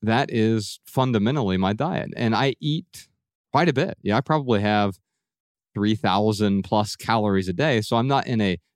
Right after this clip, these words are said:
deficit. Although I will say this, the other aspect of my, my food minimalism is I fast every day. It's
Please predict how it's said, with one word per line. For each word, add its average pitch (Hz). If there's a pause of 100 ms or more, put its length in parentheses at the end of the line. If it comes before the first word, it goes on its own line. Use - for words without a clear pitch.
deficit. 143
Although 143
I 147
will 180
say 147
this, 110
the 120
other 127
aspect 107
of 92
my, 90 (680)
my 95
food 120
minimalism 101 (100)
is 120
I 127
fast 143
every 87
day. 78
It's 90